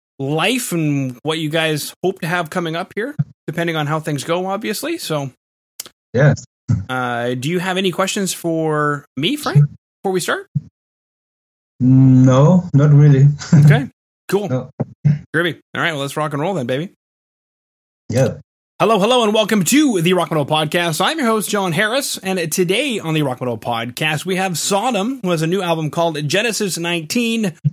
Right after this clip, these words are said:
Speaker 1: released at the end of twenty twenty via Entertainment One here in North America, over in Europe via Steamhammer.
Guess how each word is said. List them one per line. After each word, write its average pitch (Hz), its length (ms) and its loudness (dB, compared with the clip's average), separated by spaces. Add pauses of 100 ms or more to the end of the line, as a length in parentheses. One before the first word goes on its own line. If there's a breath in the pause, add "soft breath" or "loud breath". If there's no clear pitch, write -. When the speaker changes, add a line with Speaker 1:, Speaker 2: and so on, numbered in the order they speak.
(140)
Speaker 1:
released 151 320 -2
at 143 80 -4
the 147 160 -4
end 147 240 -2
of 131 560 -6
twenty 143 480 -6
twenty 147 480 -6
via 139 220 -6
Entertainment 143 520 -4
One 170 240 -2 (180)
here 185 180 0
in 170 40 -4
North 156 220 -4
America, 139 460 -6 (280)
over 131 160 -4
in 127 80 -2
Europe 131 300 -4
via 131 160 -6
Steamhammer. 147 840 -4